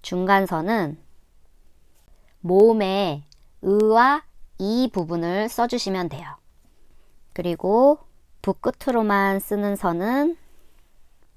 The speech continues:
나머지 획들과 받침을 써주시면 돼요. 연습을 좀 더 해볼게요. 붓을 반 정도 누르는 선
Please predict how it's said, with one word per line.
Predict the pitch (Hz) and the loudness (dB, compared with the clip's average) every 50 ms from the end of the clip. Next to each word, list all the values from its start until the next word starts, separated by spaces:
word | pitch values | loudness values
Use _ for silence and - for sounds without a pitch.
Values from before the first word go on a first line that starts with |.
| _ _ - - _ _ _ - - - | _ _ -20 -20 _ _ _ -20 -8 0
나머지 | 175 165 180 190 208 214 220 - - 190 202 202 202 202 202 202 202 202 | 2 4 4 4 4 2 0 0 0 -2 0 2 2 2 2 0 0 -2
획들과 | 202 247 247 - - 214 196 190 185 214 233 254 277 302 - - - - - | -2 -4 -6 -4 -2 0 0 2 2 4 6 6 6 4 0 -6 -20 -20 -12
받침을 | - - 165 160 - - 202 185 175 175 175 185 214 247 269 294 - - - - | -8 -6 -6 -6 -6 -6 -6 -4 -4 -2 -2 -2 0 -2 -2 -4 -8 -16 -20 -16
써주시면 | - - 226 233 226 226 214 - 202 196 190 185 | -6 -4 -2 -2 -2 -2 -6 -6 -6 -6 -6 -8
돼요. | 151 139 127 - - - - - _ - - - - - _ - - - - - - - - - - - | -8 -12 -14 -16 -20 -20 -20 -20 _ -20 -20 -20 -20 -20 _ -20 -20 -20 -20 -20 -20 -20 -20 -20 -12 -8
연습을 | - 175 175 180 - - 208 202 185 175 180 185 190 190 170 147 | -6 -6 -6 -6 -4 -4 -4 -2 -2 -2 0 0 0 0 -2 -2
좀 | - 165 156 160 | -6 -8 -8 -6
더 | 156 160 | -6 -6
해볼게요. | 160 208 214 - 208 196 - 147 139 147 147 156 190 226 269 - - - - - - - - - - - - - - - | -4 -4 -4 -4 -4 -6 -6 -8 -8 -6 -4 -4 -2 -2 -4 -6 -10 -20 -20 -20 -20 -20 -20 -20 -18 -18 -18 -16 -12 -8
붓을 | - 190 180 - 214 214 214 | -8 -6 -4 0 0 0 0
반 | - 185 160 160 | 0 -4 -6 -4
정도 | 165 190 190 196 185 190 185 | -2 -2 -2 -2 -2 -2 -2
누르는 | 160 160 156 165 170 170 170 165 165 | -2 -4 -6 -4 -4 -4 -4 -4 -6
선 | 156 - 151 143 147 156 175 214 240 269 | -6 -8 -8 -6 -4 -4 -4 -2 -2 -4